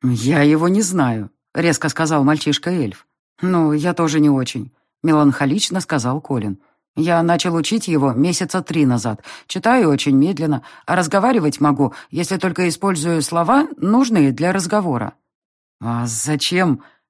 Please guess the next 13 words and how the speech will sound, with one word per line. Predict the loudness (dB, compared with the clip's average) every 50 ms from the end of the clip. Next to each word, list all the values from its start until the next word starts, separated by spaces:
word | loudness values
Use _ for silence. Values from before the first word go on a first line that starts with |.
| _ _
Вереск | -4 -2 0 0 0 0 -2 -6
споткнулся, | -10 -6 -4 -4 -6 -4 -4 0 0 2 2 2 0 0
но | 0 0 0
продолжил. | 0 -2 -2 -2 0 -2 -2 -2 -4 -6 -8 -8 _ _ _ _ _ _ _ _ _
«Зачем | -10 -8 -8 -8 -8 -8 -6 -4 -4 -2 0 2 2 2 0
тебе | 0 -2 0 2 2 2
этот | 0 -2 -4 -6 -4
язык?» | -4 -4 -2 -2 -4 -4 -4 -8 -12 _ _ _ _ _ _ _ _ _ _
Колин | -2 0 0 2 0 0
пожал | 0 -2 0 -2 -2 -2
плечами | -2 -2 -2 -2 0 0 0 0 -2 -4
и | -6 -6 -4 -2
улыбнулся. | 0 0 0 -2 0 0 0 0 0 -2 -6 -8 -10 -10